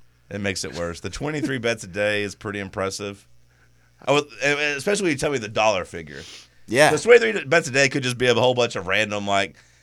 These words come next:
Speaker 1: ten team parlays and player things, like lottery tickets, but he was actually putting some money down. He wasn't doing it that way. He, he was, he was risking hundreds and hundreds of dollars per bet, probably.
Speaker 2: Maybe thousands.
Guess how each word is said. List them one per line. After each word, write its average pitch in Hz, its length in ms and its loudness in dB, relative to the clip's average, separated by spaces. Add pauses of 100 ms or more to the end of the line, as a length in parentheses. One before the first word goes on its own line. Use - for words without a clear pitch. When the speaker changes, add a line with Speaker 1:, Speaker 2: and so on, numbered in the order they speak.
(240)
Speaker 1:
ten 127 260 -2
team 117 520 0
parlays 110 680 2
and 90 80 -6
player 113 320 0
things, 110 380 -2
like 90 120 -2
lottery 107 360 2
tickets, 92 420 -10
but 92 260 -4 (760)
he 123 120 -4
was 160 180 -2
actually 170 300 -2
putting 160 220 -6
some 156 140 -10
money 156 180 -8
down. 110 320 -6 (680)
He 107 80 -10
wasn't 117 260 -4
doing 123 160 -6
it 110 100 -6
that 110 180 -2
way. 90 160 -4
He, 110 160 -4
he 110 100 -4
was, 117 180 -4
he 113 80 -6
was 117 200 -8
risking 110 520 -8 (760)
hundreds 113 340 -8
and 101 100 -8
hundreds 110 220 -4
of 104 80 -6
dollars 101 380 4
per 95 160 -6
bet, 104 260 -2
probably. 85 300 -8 (1600)
Speaker 2:
Maybe 110 160 -14
thousands. - 920 -6